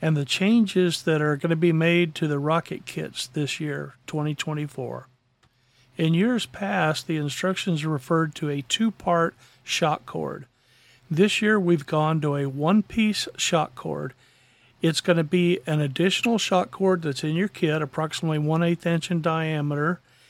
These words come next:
and it's a very, very strong short shock cord made out of fire-resistant Kevlar. So instead of running one piece of shock cord out of the body tube and then extending that out with a different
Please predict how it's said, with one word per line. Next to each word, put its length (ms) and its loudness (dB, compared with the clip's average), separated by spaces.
and 140 2
it's 120 -4
a 80 -4
very, 360 6
very 280 2
strong 380 0
short 320 -2
shock 300 2
cord 280 2
made 200 0
out 180 0
of 240 -4
fire-resistant 1200 0
Kevlar. 540 2
So 420 4
instead 460 4
of 180 0
running 340 4
one 220 4
piece 280 -2
of 140 0
shock 300 0
cord 280 2
out 200 4
of 80 0
the 80 -2
body 340 0
tube 400 -4
and 160 0
then 140 2
extending 600 2
that 200 2
out 260 2
with 160 -2
a 60 -2
different 480 -2